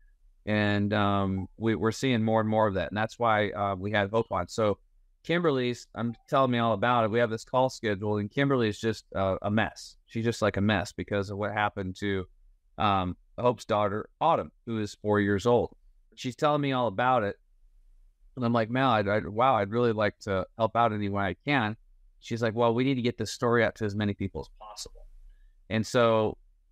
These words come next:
you know, that's why we scheduled, um, Hope to come on and tell her, her story and her story of her daughter's story and her,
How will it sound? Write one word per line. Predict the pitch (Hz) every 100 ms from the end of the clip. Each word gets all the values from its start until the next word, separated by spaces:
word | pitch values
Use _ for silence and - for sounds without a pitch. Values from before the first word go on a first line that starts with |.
| _ _
you | 123
know, | 107
that's | 107 117 -
why | 117
we | 107
scheduled, | 104 - 110 101 104 95 92 - -
um, | 101 92 90 - _ _ _
Hope | 123 123 101
to | - _
come | 110
on | 104 110
and | 101
tell | - 110
her, | 107 92 - _ 101
her | 104
story | - 113 110
and | 104
her | 95
story | - 110 104
of |
her | 98
daughter's | 95 104 110 110
story | - 95 95
and | 92
her, | 87